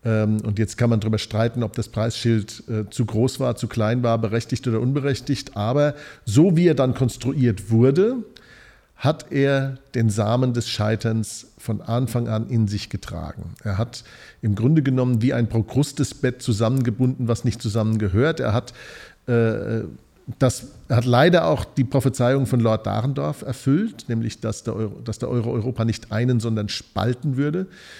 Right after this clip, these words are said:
Am Beispiel Griechenlands haben wir gesehen, wie sehr der Euro die Völker nachgerade in seiner Wirkung gegeneinander aufgebracht hat. Ja, aufgehetzt möchte ich nicht sagen, weil aufhetzen tun Menschen, eine Währung hetzt nicht, aber sie bringt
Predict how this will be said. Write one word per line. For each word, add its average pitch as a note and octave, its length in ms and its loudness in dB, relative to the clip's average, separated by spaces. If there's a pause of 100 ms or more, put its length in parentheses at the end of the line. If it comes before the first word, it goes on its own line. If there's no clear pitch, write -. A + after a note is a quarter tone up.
(180)
Am G#2+ 80 -2
Beispiel A2+ 300 0
Griechenlands B2 760 -2
haben A#2 120 0
wir A#2 60 2
gesehen, A#2 360 0
wie A2+ 80 2
sehr B2 340 2
der B2 160 0
Euro A#2+ 320 0
die A2 100 0
Völker B2 460 0 (360)
nachgerade A#2 1120 2 (200)
in A2 120 2
seiner G#2 320 2
Wirkung C#3+ 600 0 (340)
gegeneinander G#2+ 500 2
aufgebracht - 680 -6
hat. - 300 -16 (720)
Ja, A#2 180 -4
aufgehetzt A#2+ 580 0
möchte C3 200 -2
ich - 100 -8
nicht A2+ 140 -2
sagen, B2 380 -2
weil A2 220 2
aufhetzen C3 520 -2
tun A#2 180 -2
Menschen, C3 400 -2
eine A2+ 140 -2
Währung A2+ 280 0
hetzt C#3+ 320 -4
nicht, D3+ 160 -4
aber A2 120 -6
sie G#2 100 -4
bringt C3+ 420 2